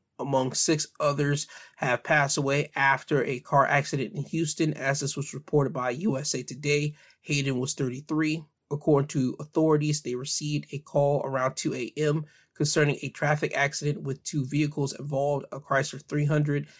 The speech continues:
and an Acura S U V. The Chrysler was deemed the at-fault vehicle as it went through a red light at a high speed. Uh, four people pronounced dead at the scene, and four others were taken to a local hospital.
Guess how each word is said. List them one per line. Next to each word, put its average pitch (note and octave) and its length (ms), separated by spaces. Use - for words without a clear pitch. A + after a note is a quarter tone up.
and C3 120
an - 160
Acura C3+ 600
S C#3 240
U B2 120
V. F3 380
The D3 80
Chrysler D3 540
was C3 180
deemed C#3+ 400
the B2+ 360
at-fault D3 500
vehicle C#3+ 400
as C3 180
it D3 100
went D3 280
through C#3+ 200
a B2 120
red C3+ 240
light C3 340
at B2 120
a - 20
high C3+ 300
speed. C3+ 600
Uh, B2+ 220
four F3 240
people D#3+ 300
pronounced C3+ 340
dead C3+ 140
at A#2+ 80
the - 80
scene, D#3+ 540
and D3 100
four D3+ 260
others C#3+ 320
were C3 140
taken C#3+ 280
to B2+ 240
a A#2+ 200
local D3 460
hospital. C#3+ 540